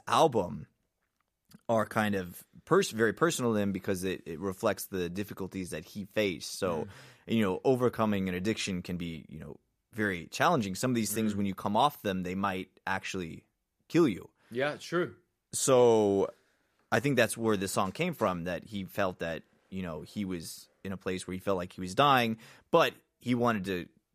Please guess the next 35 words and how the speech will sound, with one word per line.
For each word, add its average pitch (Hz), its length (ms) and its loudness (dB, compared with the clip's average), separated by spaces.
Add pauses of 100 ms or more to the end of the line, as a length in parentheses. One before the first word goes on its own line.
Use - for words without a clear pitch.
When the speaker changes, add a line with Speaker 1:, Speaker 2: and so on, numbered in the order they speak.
(120)
Speaker 1:
continue 110 440 0
on 90 480 0
and 90 160 -8
fight 87 420 -4 (340)
for 85 160 -6
his 85 120 -10
life. - 360 -10 (520)
Speaker 2:
Right, 110 440 -6
and 107 120 -8
so 110 180 -6
the 104 60 -8
song's 104 300 -8
called 101 240 -10
Time 113 400 -8
of 95 300 -12
Dying, 107 480 -4
Speaker 1:
Mm. 107 340 -2
Speaker 2:
because 95 320 -12
it 98 260 -12
actually 98 500 -12
is 90 180 -18
a - 20 -16
moment 107 340 -8
where 101 140 -10
he 101 60 -10
probably 92 380 -12
faced - 580 -14 (120)
Speaker 1:
Mm. 95 440 -4 (200)
Speaker 2:
death - 420 -12 (200)
in 98 160 -14
his 92 180 -14
mind, 95 360 -10
at - 180 -18
least. - 380 -16 (920)
Ooh, 110 300 -8